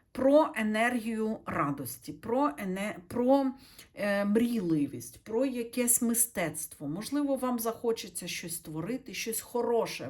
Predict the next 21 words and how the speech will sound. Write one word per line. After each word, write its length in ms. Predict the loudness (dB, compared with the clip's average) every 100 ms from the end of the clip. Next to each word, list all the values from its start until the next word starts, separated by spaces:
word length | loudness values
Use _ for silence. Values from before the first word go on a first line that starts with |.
| -8
внести 540 | -6 -4 -6 -8 -12 -16
у 280 | -8 -6 -6
це 380 | -6 -4 -4 -4
життя. 560 | -8 -10 -4 -2 -2 -6 -18 -6
Це 220 | -2 -2 -2
емоційний 720 | -6 -6 -6 -2 2 2 2
день 300 | 0 0 0
може 260 | -2 -6 -10
бути, 340 | -10 -12 -12
просто 440 | -8 -4 -2 -2 -4
емоції, 600 | -2 -2 -2 -2 -6 -10
просто 560 | -4 -2 -2 -4 -6
радість, 520 | -2 0 -2 -4 -10 -6
просто 380 | -2 -2 -2
якесь 340 | -4 -4 -4 -4
знайомство. 680 | -2 -2 0 0 0 -8 -16 -16 -16 -16 -16
В 40 | -2
принципі, 400 | 0 0 -4 -6
тут, 320 | -6 -6 -6 -14 -6
е, 60 | -2
м, 840 | -2 -2 -2 -6 -8 -10 -10 -8